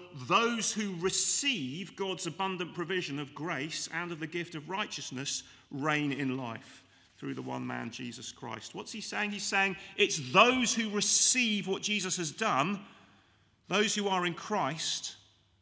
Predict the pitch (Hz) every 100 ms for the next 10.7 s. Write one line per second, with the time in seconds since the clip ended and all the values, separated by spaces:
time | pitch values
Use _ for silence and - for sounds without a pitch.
0 | _ 151 156 156 143 - 214 - - 131
1 | 120 175 156 - _ _ _ _ _ _
2 | - 180 143 120 135 269 294 233 147 104
3 | 101 202 175 147 143 202 196 170 127 110
4 | 120 143 135 - 135 123 - - - 139
5 | 110 - 123 101 - - - _ _ _
6 | _ _ _ _ _ _ _ _ _ _
7 | _ _ _ _ _ _ - - 196 196
8 | 233 202 - - - - - _ _ _
9 | - 151 190 254 254 233 214 208 180 170
10 | 165 190 127 113 143 190 -